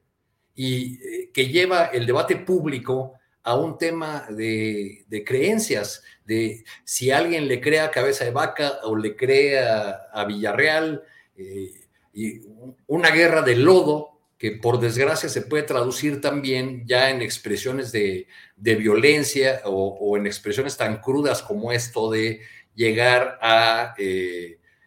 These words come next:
detener a un, eh, gobernador electo sin que por otro lado, y, y, y a-, aquí también hace falta notar la, la responsabilidad de la autoridad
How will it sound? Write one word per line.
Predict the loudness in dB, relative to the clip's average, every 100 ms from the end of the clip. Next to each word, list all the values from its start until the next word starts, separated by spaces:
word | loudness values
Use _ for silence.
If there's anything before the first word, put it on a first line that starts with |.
| _
detener | -2 -2 2 2 4 4 4
a | 2
un, | 0 -2 -4 -4 -8
eh, | -8 -8 -4
gobernador | 0 0 0 2 2
electo | 4 4 2 0 -6 -6 -8 _ _ _
sin | -6 -2 -2 2
que | 2
por | 6 4
otro | 4 4 2
lado, | 4 4 4 2 -4 -10 _ _
y, | _
y, | -18 -10 -8 -8 -6
y | -4
a-, | -4 -4 -4
aquí | -4 -4 -6 -6 -4
también | -2 -2 -4 -8 -10
hace | -10 -6
falta | -2 -2 -2 -2
notar | -2 -2 -2 0
la, | -2 -4 -6 -14 -20 _
la | -4
responsabilidad | -4 -6 -8 -6 -2 0
de | 2
la | 0
autoridad | -2 -2 -2 2 0 0